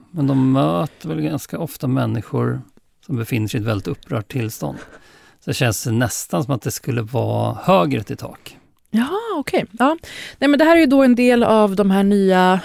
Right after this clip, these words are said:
Speaker 2: ska man säga, nya synen på rättssamhället. I Sverige, sa hon otroligt objektivt. Och, eh, vissa kan tycka att det här kommer leda till, eh, godtyckliga brott och straff.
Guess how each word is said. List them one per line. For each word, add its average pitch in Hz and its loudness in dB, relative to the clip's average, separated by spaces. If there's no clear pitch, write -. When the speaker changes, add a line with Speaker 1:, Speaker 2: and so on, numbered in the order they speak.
Speaker 2:
ska - -6
man 220 2
säga, 202 0
nya 247 2
synen 233 0
på 214 -2
rättssamhället. 196 -2
I 202 -8
Sverige, 196 -2
sa 202 -2
hon 196 0
otroligt 196 -4
objektivt. 170 -4
Och, - -4
eh, 196 2
vissa 269 -2
kan 277 0
tycka 254 -2
att 233 -2
det 240 0
här 233 2
kommer 226 -2
leda 220 0
till, 208 -2
eh, 202 -2
godtyckliga 220 -2
brott - -6
och 165 -8
straff. - -10